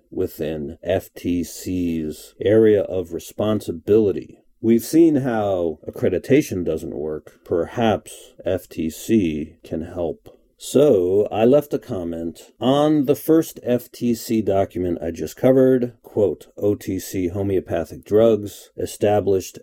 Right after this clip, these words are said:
F T C proof standards apply," unquote, and that comment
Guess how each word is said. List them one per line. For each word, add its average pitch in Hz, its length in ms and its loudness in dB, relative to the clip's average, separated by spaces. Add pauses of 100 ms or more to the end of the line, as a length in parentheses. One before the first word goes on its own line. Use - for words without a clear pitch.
F 98 240 -4
T 92 240 -4
C 90 320 -4
proof - 380 0
standards 87 480 -2
apply," 113 440 2
unquote, 101 800 0 (120)
and 127 400 4
that 123 340 2
comment 147 600 0